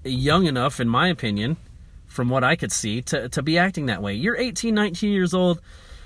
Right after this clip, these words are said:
fifteen, sixteen. You're starting a band. Yeah, you're probably doing it to get laid. <laughs> Let's be honest. I did it too. But, you know,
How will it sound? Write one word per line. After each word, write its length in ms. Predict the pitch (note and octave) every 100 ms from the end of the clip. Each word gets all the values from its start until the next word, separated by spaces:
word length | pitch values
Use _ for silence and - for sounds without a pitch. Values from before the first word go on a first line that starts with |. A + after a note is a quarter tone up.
| -
fifteen, 520 | - G3+ - G3+ F#3
sixteen. 680 | - F#3 - F3+ E3+ E3 E3 - -
You're 100 | D#3
starting 320 | E3 F#3+ F3+
a 60 | D#3
band. 320 | C#3 C#3+ C#3+
Yeah, 160 | F3 E3
you're 260 | G3+ F#3+
probably 300 | F#3 G#3 G3+
doing 220 | D#3+ D#3 C#3
it 100 | B2
to 80 |
get 180 | A2 B2
laid. 360 | G#2 G2+ F2 - - -
<laughs> 1000 | E3+ - E3+ F3 - - - - - -
Let's 180 | E3+ -
be 160 | D3 C3
honest. 320 | G2+ F2+ -
I 160 | A#3
did 160 | G3+ E3
it 120 | A#2+
too. 240 | - A2+ G2+
But, 260 | A3+ A3+
you 180 | G#3+ A3
know, 200 | G#3+ G3